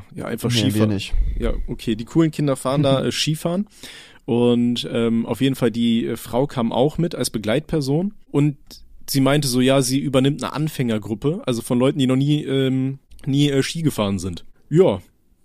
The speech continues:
Speaker 1: Gute war, die Frau konnte irgendwie auch nicht Ski fahren. Und dann ist sie mit dieser Anfängergruppe erstmal so eine rote Piste runtergeheizt. Und original keiner von
Speaker 2: <laughs>
Speaker 1: denen kam unten an. Inklusive Lehrerin.
Speaker 2: <laughs> Wow. Alle verschollen oder was ist passiert?
Speaker 1: Ja, die wurden nie wieder gesehen.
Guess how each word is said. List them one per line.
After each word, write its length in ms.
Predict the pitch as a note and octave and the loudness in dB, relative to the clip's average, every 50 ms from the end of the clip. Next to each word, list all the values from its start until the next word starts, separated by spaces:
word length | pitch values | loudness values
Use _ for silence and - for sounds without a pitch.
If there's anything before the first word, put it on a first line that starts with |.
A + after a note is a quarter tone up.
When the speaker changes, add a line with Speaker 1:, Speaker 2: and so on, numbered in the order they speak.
| _ - B2 | _ -20 -6
Speaker 1:
Gute 240 | - C#3+ C#3+ C#3+ B2+ | -4 -2 -2 2 2
war, 100 | C#3+ C#3+ | 4 4
die 80 | C#3 | 4
Frau 220 | C3+ - - C#3 D3 | 2 2 2 2 4
konnte 240 | - D#3 D3+ D3 E3 | 4 4 4 6 4
irgendwie 260 | E3 D3+ D3 B2+ A2+ | 4 4 2 2 2
auch 140 | A#2 F3+ A3 | 4 4 6
nicht 180 | G3+ - - | 6 4 4
Ski 180 | - - C3+ B2+ | 2 2 0 -2
fahren. 360 | - - B2 B2+ D3 F#3 F#3+ - _ | -2 -2 -2 -2 -2 -2 -4 -4 _
Und 80 | C3+ C3+ | 2 4
dann 80 | D3 | 4
ist 140 | E3 E3 - | 4 2 2
sie 80 | - D#3 | 2 2
mit 160 | D3 C3 C#3 | 0 0 0
dieser 160 | C3 B2 - | 0 0 2
Anfängergruppe 720 | C#3+ F#3+ G#3+ - - D3 C#3 B2+ A#2+ - C#3 C3+ - D#3+ | 4 2 2 4 4 2 2 2 2 2 0 2 2 2
erstmal 240 | D3+ D3 - - C#3+ | 2 2 0 0 2
so 80 | B2 C#3 | 2 2
eine 80 | C3+ | 2
rote 260 | A2+ B2+ D#3 D3+ - A2+ | 2 2 0 0 -2 -4
Piste 320 | - - E3 - - - | -2 0 2 2 2 2
runtergeheizt. 800 | B2 A#2+ A2+ G#2 G#2+ G#2 G2 G#2 G2 G2 G2 A#2+ D3+ - - - | 2 0 0 -2 -2 -4 -4 -4 -2 0 0 0 -2 -2 -4 -4
Und 80 | C#3+ D3 | -2 0
original 380 | D3 C3+ D3 D3+ C#3+ D3 D3 | 0 0 2 2 2 2 2
keiner 320 | - - D3+ F3+ F#3 F#3 D3+ | 0 0 0 2 4 4 6
von 200 | C3+ D#3 D3 C3 | 6 6 4 4
Speaker 2:
<laughs> 20 | |
Speaker 1:
denen 400 | C#3 D3+ D#3 D#3 E3+ G3+ G#3+ - _ - | 4 4 4 4 2 0 -2 -4 _ -8
kam 240 | - - C3+ C#3+ D#3 | -2 0 0 2 2
unten 240 | E3 D#3 D#3+ D#3+ C#3 | 0 0 -2 -2 -2
an. 280 | C3 C3 C3+ B2 G2+ - _ _ _ _ _ _ _ _ | -2 -2 -2 -2 -4 -8 _ _ _ _ _ _ _ _
Inklusive 520 | - D#3 F3+ - - E3 D3 C#3 D3+ C#3+ C#3+ | 0 0 0 2 4 4 4 4 2 2 4
Lehrerin. 420 | C#3 C#3 C3+ C#3+ A2 D3 B2+ B2+ | 4 4 4 4 4 4 2 2
Speaker 2:
<laughs> 80 | - - - - - - - - - - - - - - - - - - - _ _ - - | -2 -6 -10 -14 -18 -18 -20 -20 -20 -20 -20 -20 -20 -20 -20 -20 -20 -20 -20 _ _ -2 0
Wow. 400 | - B2 B2 B2+ A#2+ A#2+ A#2 A#2 - - - - - - | 0 2 4 6 6 6 6 4 2 -6 -14 -14 -14 0
Alle 200 | - A2 B2+ C#3+ | 4 4 6 6
verschollen 440 | C#3 - B2+ A#2+ - C#3 C3+ D#3+ D3 | 6 4 2 4 4 4 6 6 6
oder 180 | A#2+ A2 - G#2+ | 6 6 6 6
was 160 | G#2+ A2+ A#2+ | 4 2 0
ist 140 | A#2 - - | -4 -4 -4
passiert? 340 | A2+ A2 - G#2+ G#2+ G#2 - | -4 -4 0 -2 -2 -2 -2
Speaker 1:
Ja, 60 | - | -2
die 160 | C#3 C3 A#2 | -2 0 0
wurden 140 | A#2 A#2+ A#2 | 2 0 0
nie 80 | A2+ | 0
wieder 160 | G#2+ G#2+ G#2 G2 | 0 0 -2 -2
gesehen. 300 | G2+ G2 F#2+ G2 F2+ F2 | -2 -4 -6 -6 -8 -8